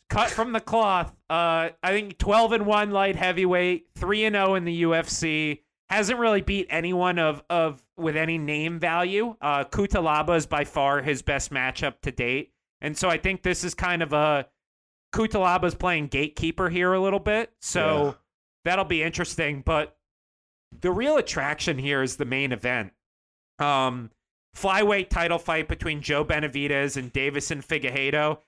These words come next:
Speaker 1: A K A the God of War, one of the coolest nicknames in M M A, and he's got the red Kratos streak back through the back of his hair. Really a great look.
Speaker 2: Is he taking
Speaker 1: Um,
Speaker 2: a, a page out of Greg Hardy's book with that one?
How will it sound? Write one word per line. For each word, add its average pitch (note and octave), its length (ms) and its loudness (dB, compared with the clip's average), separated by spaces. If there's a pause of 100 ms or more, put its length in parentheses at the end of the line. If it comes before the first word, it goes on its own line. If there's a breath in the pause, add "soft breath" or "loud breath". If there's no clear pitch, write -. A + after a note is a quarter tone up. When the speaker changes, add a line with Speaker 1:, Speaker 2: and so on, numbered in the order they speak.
(140)
Speaker 1:
A D#3+ 140 -2
K D#3+ 280 0
A D#3 40 0
the D3 100 -2
God C#3+ 320 0
of C3 140 -2
War, C#3 500 0 (160)
one D3+ 180 -2
of D3 40 0
the C#3+ 60 -2
coolest E3 460 0
nicknames D#3 580 -4
in D3+ 520 -4
M D#3 120 -2
M D3 140 -2
A, C#3+ 320 0
and D3 100 -6
he's C#3+ 140 -6
got D3 220 -4
the D3 80 -6
red C#3+ 400 -4
Kratos D#3 540 -6
streak C#3+ 580 -12 (520)
back D3+ 280 -4 (240)
through E3 120 -4
the D3 80 -2
back C#3 280 -4
of D3+ 60 -8
his B2+ 140 -4
hair. C#3+ 300 0
Really F3 360 2
a - 20 -6
great D3 360 -2
look. C3 440 -2
Speaker 2:
Is B2+ 80 -8
he F3 100 4
taking F3 300 2
Speaker 1:
Um, F3 60 2
Speaker 2:
a, D3+ 340 4
a D#3 60 4
page D#3+ 360 2
out C#3+ 140 4
of C3 120 2
Greg C#3 260 4
Hardy's D3 360 2
book D#3 220 2
with D3+ 140 0
that D#3 180 2
one? D#3+ 240 2